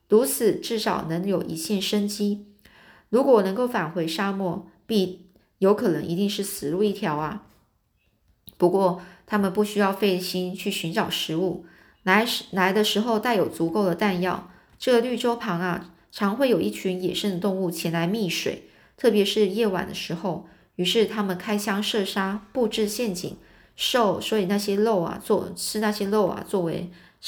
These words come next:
他们的食物。原本的衣服则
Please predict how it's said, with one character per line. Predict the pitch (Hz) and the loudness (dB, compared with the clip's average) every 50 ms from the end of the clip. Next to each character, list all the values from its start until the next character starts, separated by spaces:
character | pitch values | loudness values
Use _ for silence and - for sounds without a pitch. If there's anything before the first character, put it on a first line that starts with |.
| - - - | -6 -4 -2
他 | - 202 | -2 -2
们 | 190 185 175 165 170 175 - - - - | 0 0 0 -2 -2 -6 -10 -12 -8 -2
的 | 185 180 | -2 0
食 | 175 - - - 156 170 | 0 0 0 0 0 0
物。 | 185 202 180 - - - - - - - - - _ _ _ _ _ - | 2 2 0 0 -2 -6 -12 -20 -20 -20 -20 -20 _ _ _ _ _ 2
原 | 196 208 220 | 2 2 2
本 | 240 226 185 | 2 0 0
的 | 165 165 | 0 -2
衣 | - - - 214 233 | -2 -2 -2 -2 -4
服 | 233 - 190 165 170 | -4 -4 -4 -4 -4
则 | 165 - 165 165 170 | -2 0 0 0 0